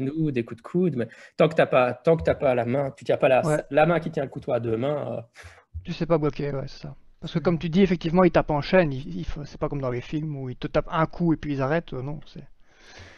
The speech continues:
Speaker 2: en plus,
Speaker 1: Ouais.
Speaker 2: on est, c'est, ça peut surprendre aussi, mais en fait, là, beaucoup de personnes, euh, peuvent se prendre pas mal de coups de couteau et continuer à se battre, en fait. C'est pas parce que tu te prends un coup de couteau que, ah, t'es mort par terre, quoi.
Speaker 1: Ouais, ça dépend où
Speaker 2: C'est,
Speaker 1: tu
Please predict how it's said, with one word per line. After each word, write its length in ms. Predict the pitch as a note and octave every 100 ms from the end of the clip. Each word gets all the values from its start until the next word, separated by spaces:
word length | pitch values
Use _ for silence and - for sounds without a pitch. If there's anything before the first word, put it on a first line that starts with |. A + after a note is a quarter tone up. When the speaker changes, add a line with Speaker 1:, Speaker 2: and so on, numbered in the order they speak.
| - - _ _
Speaker 2:
en 80 | D3+
plus, 200 | E3+ -
Speaker 1:
Ouais. 20 |
Speaker 2:
on 100 | F#3
est, 220 | E3+ D#3+
c'est, 240 | - - D#3 - - A#3 A3
ça 140 | - D#3+
peut 140 | E3+
surprendre 420 | - F3+ - F#3 E3+
aussi, 220 | - B3+
mais 100 | F3
en 80 | D#3
fait, 220 | F#3+ F3+
là, 240 | E3 - G3+
beaucoup 280 | D3+ D#3+ E3+
de 60 |
personnes, 520 | - D#3 - F#3+ G3+ E3
euh, 280 | D3 C#3+
peuvent 180 | C3+ E3+
se 100 | -
prendre 240 | - F3 D#3+
pas 80 |
mal 180 | F#3 F#3+
de 80 | E3+
coups 160 | D#3+ D#3
de 40 |
couteau 400 | D#3 D3 G#3+ G3+
et 120 | D#3+ D3+
continuer 400 | D3+ D3+ D3 C#3+
à 60 |
se 60 | C3+
battre, 240 | F#3+ -
en 60 | D3+
fait. 180 | - -
C'est 100 | -
pas 80 | D#3
parce 120 | D3+
que 80 | C#3+
tu 60 |
te 40 | C3+
prends 140 | E3+
un 60 | -
coup 120 | D#3
de 40 |
couteau 300 | - C#3+ F#3
que, 120 | F3+ C3 - C3+
ah, 80 |
t'es 120 | F3 C3
mort 200 | C#3+ C#3
par 160 | C#3
terre, 220 | - C#3+
quoi. 200 | - - - - - - - - -
Speaker 1:
Ouais, 80 | F3+
ça 100 | E3+
dépend 400 | C#3+ C#3 C#3+ C3+
où 80 |
Speaker 2:
C'est, 0 |
Speaker 1:
tu 60 | B2